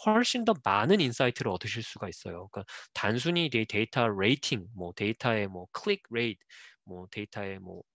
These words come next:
그 실제 하나하나의 값 자체보다 그 값이 무언가의 결과로 주어졌다라고 가정을 하시면, 그 결과 값이 오기 전 단계에 존재했던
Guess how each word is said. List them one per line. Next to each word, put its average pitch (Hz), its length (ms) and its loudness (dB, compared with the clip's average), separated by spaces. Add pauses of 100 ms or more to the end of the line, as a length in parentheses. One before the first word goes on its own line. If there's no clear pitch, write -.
그 92 400 -8
실제 - 320 -6
하나하나의 226 600 0
값 - 300 -4
자체보다 107 580 -8 (280)
그 196 180 0
값이 208 540 -6 (140)
무언가의 202 520 4
결과로 180 500 2
주어졌다라고 113 580 -4
가정을 110 480 -6
하시면, 117 420 -8 (360)
그 160 160 0
결과 110 440 0
값이 - 260 -4
오기 110 260 -6
전 98 220 -12 (180)
단계에 110 680 -4
존재했던 147 760 4